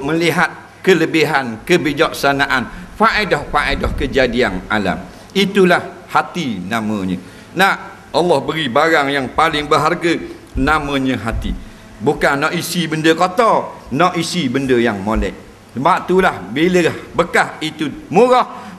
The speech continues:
maka barang di dalangnya juga murah. Kalau bekas mahal, maka barang di dalang juga mahal. Faham? Pergi Pasar Malang, Kuala Berang. Ada orang jual jang. Gatung jujur ni. Pakai gatung gitu jang.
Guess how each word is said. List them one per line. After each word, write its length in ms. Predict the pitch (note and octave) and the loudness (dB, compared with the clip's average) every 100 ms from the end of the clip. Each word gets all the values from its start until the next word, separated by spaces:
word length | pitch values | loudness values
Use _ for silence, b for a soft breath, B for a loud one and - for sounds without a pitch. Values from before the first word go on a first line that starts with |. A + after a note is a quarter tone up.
| C3 | 0
maka 320 | D3 D3+ C#3 | 0 -2 0
barang 480 | B2 D3+ D3+ B2+ A2 | 2 2 2 0 -2
di 160 | B2+ | -2
dalangnya 560 | C3 C#3 B2+ G2+ G#2 G2 | 2 2 2 -2 -2 -4
juga 320 | G2+ F2+ F2+ | -4 -2 -4
murah. 320 | F#2 F#2 E2+ - B B | -4 -4 -4 -8 B B
Kalau 320 | - E3 G3 D#3+ | 0 2 2 0
bekas 320 | C3 G#3 C3 B2+ | 0 0 0 -2
mahal, 640 | C#3 C#3 C#3+ C#3 - - G#2+ | 0 0 0 -2 -6 -6 -2
maka 240 | C3 C3+ | -2 0
barang 480 | B2+ B2 C#3+ C#3 A#2+ | 2 2 4 2 0
di 80 | A#2+ | 0
dalang 480 | A2+ C3 B2 G2 F2+ | 2 2 2 -2 -4
juga 320 | G2+ F#2 D#2 | -4 -4 -6
mahal. 320 | F2 F2 D2 - - - - - - | -6 -8 -8 -12 -20 -20 -16 -16 -16
Faham? 320 | - B2+ A#2+ - - - - - | -6 -2 -2 -4 -14 -20 -16 -4
Pergi 300 | C#3+ F#3 C3+ | 2 2 2
Pasar 320 | B2+ - C#3 | 0 2 2
Malang, 400 | C#3 D3+ E3 C#3+ | 2 2 0 0
Kuala 240 | C#3 D3+ | -4 -4
Berang. 280 | D#3 E3+ C#3+ G#2+ G2+ - B B B | 0 0 0 -4 -12 -14 B B B
Ada 320 | - A#2 C#3 | -4 2 4
orang 160 | C#3 C#3 | 6 4
jual 220 | C#3 C#3+ C3+ | 4 2 2
jang. 240 | B2 A2 - - - F#2+ | 2 0 -2 -12 -8 -4
Gatung 320 | C3+ - C#3 B2+ | -2 0 -2 -2
jujur 320 | E3+ D#4+ A3+ | 4 4 4
ni. 80 | - - B B B - | 0 -10 B B B -2
Pakai 240 | C#3+ F3+ | 0 2
gatung 400 | E3+ F3 A3 F#3 | 2 2 2 2
gitu 240 | F#3+ E3+ | 0 -4
jang. 320 | C3 A2 F2+ | -2 -2 -2